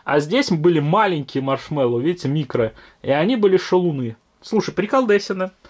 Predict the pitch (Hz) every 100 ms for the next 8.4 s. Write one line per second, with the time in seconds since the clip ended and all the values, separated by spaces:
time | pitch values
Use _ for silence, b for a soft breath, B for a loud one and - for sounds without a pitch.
0 | B B - 196 196 262 233 202 214 196
1 | 190 185 190 190 208 220 165 - 165 165
2 | 170 196 170 143 147 - 147 156 180 160
3 | - 135 165 156 127 B B B 120 131
4 | 139 156 190 185 160 135 120 113 113 113
5 | 110 - 139 139 127 - - 151 151 123
6 | 131 139 143 131 127 139 131 123 120 135
7 | 190 190 B B - 147 139 190 180 143
8 | - 120 117 120